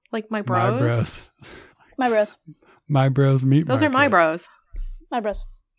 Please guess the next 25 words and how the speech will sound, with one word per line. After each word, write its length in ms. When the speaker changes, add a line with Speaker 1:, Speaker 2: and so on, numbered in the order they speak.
Speaker 2:
<laughs> 140
Speaker 3:
That's 460
a 40
Speaker 2:
Just 100
headed 240
Speaker 3:
mouthful. 60
Speaker 2:
down, 120
Speaker 3:
My 140
Bros 280
Meat 220
Market. 340
Speaker 2:
I'm 120
just 180
headed 240
down 220
to 60
My 200
Bros 380
Meat 240
Market. 320
Speaker 1:
My 260
Bros 480
Meat 280
Market 460
is 240